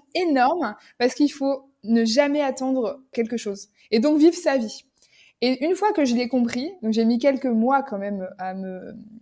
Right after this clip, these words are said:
à m'habituer, c'était très compliqué parce qu'en fait, je me disais, « Mais en fait, ils veulent pas passer de temps avec moi, ils comprennent pas, c'est pas possible. » Et du coup, ça m'énervait. Et en fait, quand j'ai compris que si moi, je faisais ma vie, bah, c'est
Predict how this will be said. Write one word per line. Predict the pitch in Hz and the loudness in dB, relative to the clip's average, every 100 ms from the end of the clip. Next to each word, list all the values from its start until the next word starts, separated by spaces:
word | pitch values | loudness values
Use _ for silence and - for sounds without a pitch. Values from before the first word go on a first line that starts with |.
| - | -20
à | - 208 | -6 -4
m'habituer, | 208 202 208 220 233 - 247 349 | -2 0 2 4 2 0 -2 0
c'était | 302 226 - | 0 -4 -6
très | - 285 | 0 0
compliqué | 285 254 247 285 | 2 -2 -2 -4
parce | 302 220 - | -2 -2 -2
qu'en | 180 | -4
fait, | 185 220 | -2 -4
je | 196 | -4
me | |
disais, « | 180 247 | -2 0
Mais | 220 175 - | 0 0 -10
en | - | -10
fait, | - 214 | -8 -4
ils | 208 240 | -2 2
veulent | 214 185 | 2 4
pas | 202 | 2
passer | 196 196 214 | 2 0 -4
de | |
temps | - 190 | -4 -2
avec | 185 185 | -2 -2
moi, | 240 294 330 339 | 0 0 2 0
ils | |
comprennent | 226 190 - 185 180 | -2 -4 -6 -6 -2
pas, | 277 339 359 | 2 2 0
c'est | 226 | -4
pas | - | -6
possible. » | - - - - 330 359 214 - - - - | -6 -10 -10 -2 0 0 -2 -6 -10 -6 0
Et | 208 | 2
du | 226 | 4
coup, | 381 | 4
ça | 381 226 | 4 2
m'énervait. | 214 214 214 214 247 392 - | 2 2 4 4 2 0 0
Et | 208 | -2
en | |
fait, | 220 392 | -2 -4
quand | 269 233 | 0 2
j'ai | 233 | 2
compris | 285 285 285 330 330 | 0 -4 -2 -2 -2
que | 247 240 240 - - | -2 -2 -4 -10 -12
si | - | -2
moi, | 233 370 | 0 0
je | - | 0
faisais | 302 262 | 2 2
ma | 262 254 | 2 2
vie, | 254 269 285 - - _ 214 | 2 0 -2 -8 -20 _ 2
bah, | 220 | 2
c'est | 247 | 2